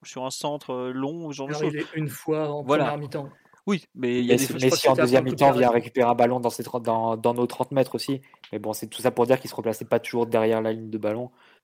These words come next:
Speaker 3: Et voilà, souvent on était vraiment à, à sept. Et je pense qu'il y a eu un gros travail de, de fait à ce niveau-là. C'est pour ça que je pense qu'on a vu des, des articles un peu, euh, aujourd'hui, notamment de Michael Cox et tout ça, qui est un analyste respecté en Angleterre, dire que la phase défensive du P S G était, euh,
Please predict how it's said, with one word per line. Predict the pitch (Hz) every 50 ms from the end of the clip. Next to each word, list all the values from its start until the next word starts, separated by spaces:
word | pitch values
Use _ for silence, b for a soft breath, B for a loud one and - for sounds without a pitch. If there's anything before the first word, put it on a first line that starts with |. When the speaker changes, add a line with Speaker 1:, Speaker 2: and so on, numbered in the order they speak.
| _ _ _ _ _ -
Speaker 3:
Et | 104 101 101 98 95 95 98
voilà, | 110 120 113 101 95 -
souvent | - - - 120 120 127 131
on | 120
était | 113 110 - 113 110
vraiment | 107 107 113 113 120 120 123 117
à, | 110 104 104 107 -
à | - 110 110
sept. | - - 151 151 - - b b b b b
Et | -
je | -
pense | - 131 -
qu'il | - 101
y |
a | 101
eu |
un | 110
gros | 101 104 117
travail | - - 120 110 113 110 107
de, | 107 107 101 101 101 101 - b b b b b b - -
de | 113
fait | 107 - 117
à |
ce | 107 -
niveau-là. | - 117 127 143 131
C'est | - -
pour | - 120 -
ça | 151 143
que | -
je | -
pense | - 127 - -
qu'on | - 127 123
a | 120
vu | 117 143
des, | 139 127 123 120 120 117
des | 113 117 113 117
articles | 123 120 - - 151 - 127
un | 117
peu, | - - 123
euh, | 123 123 120 117 113 113 110 110 b b b b b b
aujourd'hui, | - 117 113 117 117 120 127 135 135
notamment | 123 107 - 113 113
de | 117
Michael | 117 113 110 - 117 110
Cox | - 127 120 - -
et | -
tout | - -
ça, | 107 113 131 135 135 131
qui | - 123
est | 113
un | 107 104 104 104 113
analyste | 110 113 117 117 117 117 - - -
respecté | 110 113 113 113 - 120 - - 120
en | 113
Angleterre, | 113 110 110 117 113 - 143 127 110
dire | 113 113
que | - _ _ _ _ _ _ _ _ _ - -
la | 107
phase | - 123 117
défensive | 113 120 113 - 117 - - 117
du | 113 110
P | - 120
S | 113 110
G | 113 127 127
était, | 123 123 - - 120 117 117
euh, | 110